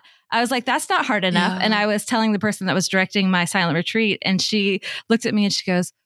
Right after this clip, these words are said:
Speaker 1: "But wouldn't that put you in the arms of the Father if you did that? Because it's vulnerable for you, and you have," and I was just like, "Shush,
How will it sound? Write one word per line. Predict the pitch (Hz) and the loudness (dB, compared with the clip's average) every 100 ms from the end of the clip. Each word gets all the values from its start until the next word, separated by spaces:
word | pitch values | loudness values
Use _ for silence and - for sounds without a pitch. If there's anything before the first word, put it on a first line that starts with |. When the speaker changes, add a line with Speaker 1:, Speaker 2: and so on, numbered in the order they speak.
| _ - | _ -4
Speaker 1:
"But | 190 | -2
wouldn't | 196 202 202 | 0 0 2
that | 190 - | 0 0
put | - - | 0 0
you | 180 190 | 2 2
in | 180 | 2
the | |
arms | - 160 170 160 | 2 2 0 0
of | |
the | 160 | -2
Father | - - - 196 | 0 0 0 -2
if | 180 | -2
you | - | -2
did | 151 - | -2 -2
that? | 98 98 _ _ - | -6 -10 _ _ -6
Because | 185 170 | 0 0
it's | 151 | -2
vulnerable | - 175 180 160 156 | -2 0 0 0 -4
for | - | -4
you, | 156 147 139 | -2 0 0
and | 156 156 | 2 2
you | 165 | 2
have," | - - | 0 0
and | 196 | 0
I | - 214 | 0 0
was | 220 202 | -2 -4
just | - | -2
like, | 175 165 _ _ _ _ _ _ | -2 -2 _ _ _ _ _ _
"Shush, | - 277 - | 0 0 0